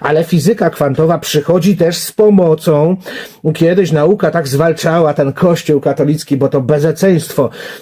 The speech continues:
To ja jeszcze tylko wtrącę, na moment. Ja nie mam nic oczywiście do ludzi, którzy tam sobie wierzą w raje religijne, chrześcijaństwo,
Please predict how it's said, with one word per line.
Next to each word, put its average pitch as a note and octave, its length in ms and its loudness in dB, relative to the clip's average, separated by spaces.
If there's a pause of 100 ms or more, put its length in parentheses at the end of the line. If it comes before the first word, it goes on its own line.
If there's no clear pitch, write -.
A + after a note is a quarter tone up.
(360)
To G#3+ 100 2
ja A3 120 4
jeszcze G3 200 -2
tylko G#3 220 2
wtrącę, F3+ 560 -2
na D3+ 140 0
moment. A#2 360 0
Ja D3+ 100 2
nie D#3+ 120 2
mam C#3+ 140 2
nic G#3+ 200 2
oczywiście C3 460 -2
do B2 100 0
ludzi, C#3+ 260 0
którzy B2+ 240 -4
tam C3 160 -2
sobie A#2+ 280 -2
wierzą C#3 640 0
w A2+ 300 -4
raje C#3 640 2
religijne, C3+ 640 2
chrześcijaństwo, C#3 840 -2